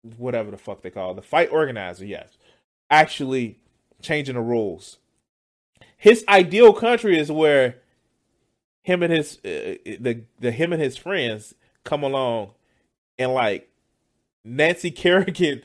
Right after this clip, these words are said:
<laughs> is the fucking other fighter before the fight. It's like, "Oh, we're gonna keep the same rules, like, but, um, we're gonna Nancy Kerrigan the fight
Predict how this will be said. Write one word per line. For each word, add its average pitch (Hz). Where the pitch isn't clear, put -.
<laughs> -
is 143
the 139
fucking 156
other 147
fighter 135
before 135
the 117
fight. 151
It's 214
like, 240
"Oh, 262
we're 202
gonna 214
keep 240
the 202
same 190
rules, 120
like, 135
but, 185
um, 131
we're 139
gonna 131
Nancy 131
Kerrigan 123
the 98
fight 98